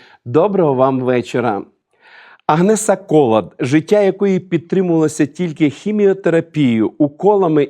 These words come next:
і переливанням крові, написала: "Дивно усвідомлювати, що прийняте вами убиває вас,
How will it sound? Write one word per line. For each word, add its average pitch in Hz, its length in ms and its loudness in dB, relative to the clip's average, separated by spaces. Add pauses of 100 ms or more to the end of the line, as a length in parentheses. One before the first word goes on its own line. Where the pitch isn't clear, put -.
і 165 80 0
переливанням 143 800 0
крові, 180 480 0 (300)
написала: 147 880 0 (720)
"Дивно 226 460 2
усвідомлювати, 143 1200 0
що - 260 -2
прийняте 214 540 2
вами 127 580 2
убиває 143 540 2
вас, 135 440 -2